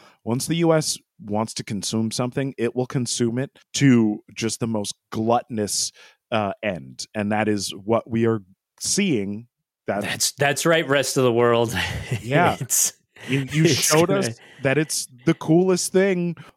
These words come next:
Speaker 2: Gonna marinate it in Mountain Dew Code Red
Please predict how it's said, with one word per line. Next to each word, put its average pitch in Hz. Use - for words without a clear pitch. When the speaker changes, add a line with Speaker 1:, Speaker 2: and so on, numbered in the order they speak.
Speaker 2:
Gonna 123
marinate 123
it 127
in 110
Mountain 123
Dew 120
Code 123
Red 110